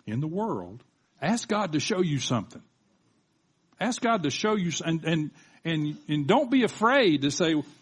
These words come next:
"Have you, do you, does this apply to, does this mean anything to you?" 'Cause many times when God gives you that word and you say that, they'll go, "What?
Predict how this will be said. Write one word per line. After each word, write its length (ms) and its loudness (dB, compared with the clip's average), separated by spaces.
"Have 200 0
you, 500 6
do 200 6
you, 680 4
does 200 2
this 200 2
apply 320 0
to, 60 -4
does 200 2
this 180 2
mean 280 4
anything 520 0
to 120 -4
you?" 540 -4
'Cause 200 -4
many 240 0
times 560 -2
when 160 -2
God 220 -2
gives 200 -2
you 100 -2
that 200 -4
word 240 0
and 100 -2
you 80 0
say 300 0
that, 320 -2
they'll 160 -2
go, 160 -4
"What? 400 -2